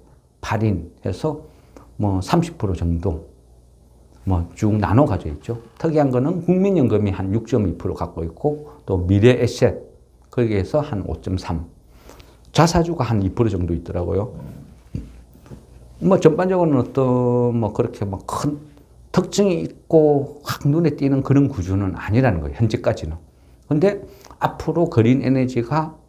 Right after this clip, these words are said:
어떤 일상화되면 성장할 수 있는 이런 부분이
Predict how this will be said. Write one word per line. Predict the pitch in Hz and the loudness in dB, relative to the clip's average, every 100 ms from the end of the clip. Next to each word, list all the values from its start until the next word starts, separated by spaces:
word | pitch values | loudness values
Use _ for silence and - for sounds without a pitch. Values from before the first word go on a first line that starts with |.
| _ _ _ - - | _ _ _ -18 -14
어떤 | - 98 | -6 -4
일상화되면 | 98 143 143 135 120 104 104 120 139 | 2 2 2 0 2 0 0 -2 -4
성장할 | 127 - 143 113 107 | -4 -4 -2 0 -2
수 | - | -4
있는 | 98 98 127 101 85 | -4 0 0 0 0
이런 | 131 127 120 | 2 2 2
부분이 | 127 110 87 80 | 2 0 -2 -4